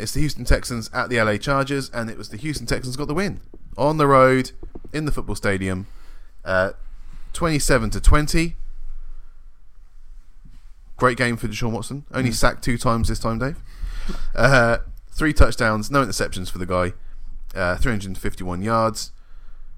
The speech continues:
Speaker 1: Two touchdowns for Jordan A-, Akins and one for Darren Fells. Two sacks for J J Watt, another for Whitney Merciless.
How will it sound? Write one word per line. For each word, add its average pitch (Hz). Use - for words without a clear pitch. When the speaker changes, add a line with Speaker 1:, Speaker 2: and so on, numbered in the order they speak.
Speaker 1:
Two 147
touchdowns 131
for 120
Jordan 117
A-, 120
Akins 147
and 107
one 113
for 110
Darren 104
Fells. 151
Two 131
sacks -
for 123
J 120
J 117
Watt, 113
another 117
for 110
Whitney 107
Merciless. 123